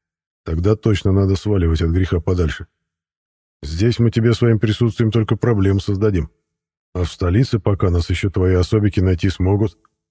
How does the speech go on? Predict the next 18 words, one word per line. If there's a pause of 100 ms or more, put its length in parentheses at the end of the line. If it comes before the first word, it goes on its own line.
(760)
В
этот
момент
у
Макса
затрезвонил
служебный
телефон, (200)
и
он
отвлёкся
на
неизвестного
нам
собеседника. (1200)
«И
вечный
бой.